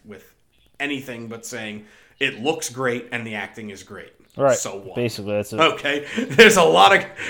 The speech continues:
Speaker 1: you know, okay, so if you wanna see great acting and beautiful cinematography, then The Master is for you. But there's nothing else that I can say about it. And
Speaker 2: Mm-hmm.
Speaker 1: I, and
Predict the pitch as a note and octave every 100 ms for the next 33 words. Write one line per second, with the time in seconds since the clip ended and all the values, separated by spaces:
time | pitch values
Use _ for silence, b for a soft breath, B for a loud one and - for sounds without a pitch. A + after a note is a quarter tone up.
0 | B C#3+ F3 D#3+ E3 D#3+ D3+ D3 C3+ B2
1 | D#3+ D3 C#3+ C#3+ C#3 E3 F3 - D3+ C#3+
2 | D#3 C3+ B2+ - B2+ B2+ B2 A#2 G#2+ C3+
3 | C#3 C#3 C3 C#3 C3 C3 B2+ A2+ A2 A2+
4 | A#2 A2 - b b C3+ C3 B2+ A#2+ B2+
5 | A#2+ - A#2 A#2+ A#2 B2+ A2 F#2 - _
6 | b - A#2+ C3+ A2+ - G#2+ A2+ C#3 C#3
7 | C3+ A#2 F2 D#2+ - - - _ _ -
8 | D3 C3 B2+ B2+ - A2+ F#2 F#2 F2+ A#2+
9 | A2+ B2+ A#2+ A#2+ B2+ C#3 A#2+